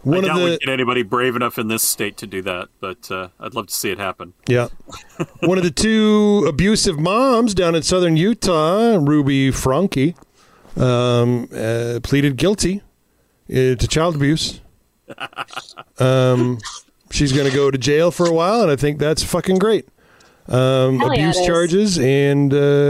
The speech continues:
Speaker 1: and, uh, for starving, uh, two of her kids.
Speaker 2: Yep.
Speaker 1: And then, uh, in the silliest thing,
Speaker 2: Mm-hmm.
Speaker 1: the absolute dumbest thing, would be Dukes of Hazzard star, uh, John Schneider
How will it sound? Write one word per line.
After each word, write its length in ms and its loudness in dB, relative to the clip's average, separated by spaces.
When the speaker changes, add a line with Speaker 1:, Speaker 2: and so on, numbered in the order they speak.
Speaker 1:
and, 400 0
uh, 200 2
for 180 0
starving, 680 0
uh, 240 2
two 200 2
of 80 2
her 80 0
kids. 340 -2
Speaker 2:
Yep. 180 -4
Speaker 1:
And 140 2
then, 260 2
uh, 420 2
in 220 2
the 80 0
silliest 560 0
thing, 400 0
Speaker 2:
Mm-hmm. 260 -8
Speaker 1:
the 140 0
absolute 640 -2
dumbest 420 0
thing, 340 -2
would 240 0
be 340 2
Dukes 360 -2
of 80 0
Hazzard 420 0
star, 720 0
uh, 220 2
John 380 0
Schneider 680 0